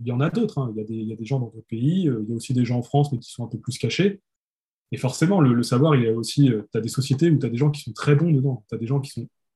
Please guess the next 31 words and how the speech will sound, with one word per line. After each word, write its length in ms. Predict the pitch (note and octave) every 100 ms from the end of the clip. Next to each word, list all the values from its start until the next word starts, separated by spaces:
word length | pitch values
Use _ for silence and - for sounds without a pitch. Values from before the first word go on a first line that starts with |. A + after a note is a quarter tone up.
| _
hyper, 400 | D3+ C#3+ D3 C3+ A#2+
euh, 160 | A2 _ _ _ _
hyper 260 | B2+ C3+ -
cultivés, 460 | A#2 - B2 D#3
euh, 240 | D3 A#2 A2
et 140 | A2 _ _
hyper 260 | B2+ C3+ B2+
compétents, 360 | A#2+ D3 A3+
mais 80 | F#3+
c'est 180 | - A#2+
pareil, 220 | E3 G#3
ces 140 | - A2+
gens-là, 360 | A#2+ E3 G#3+ _ _ _ - _ _ _ - D3+
quel, 200 | F3 E3
euh, 640 | C#3+ C3 B2+ B2 B2 B2+
enfin, 260 | C3 B2 G#2+ _ _ _ _ -
quels 260 | D#3+ C3+
in-, 180 | D3 C3+ -
quel 120 | D3+
intérêt 360 | C#3+ C#3+ D#3 G3
ils 180 | B2+ B2+
auraient 180 | D#3
de 100 | D#3+
sortir 440 | A2+ - C#3+ - D3
de 80 | A#2+
là 80 |
où 100 | B2 D3+
ils 60 |
sont, 160 | D3+ G#3
tu 140 | -
vois ? 100 | C#3+